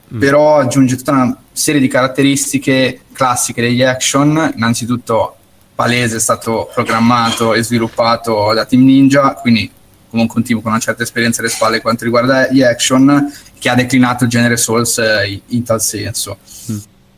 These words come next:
Speaker 2: Cosa, cosa dire? Ovviamente l'impostazione del gioco è quella, solita,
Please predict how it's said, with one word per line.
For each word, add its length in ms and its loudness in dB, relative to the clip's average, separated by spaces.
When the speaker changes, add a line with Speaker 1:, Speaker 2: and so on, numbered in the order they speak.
Speaker 2:
Cosa, 680 2
cosa 240 0
dire? 360 2
Ovviamente 560 2
l'impostazione 560 0
del 100 2
gioco 480 0
è 80 0
quella, 420 -2
solita, 640 -2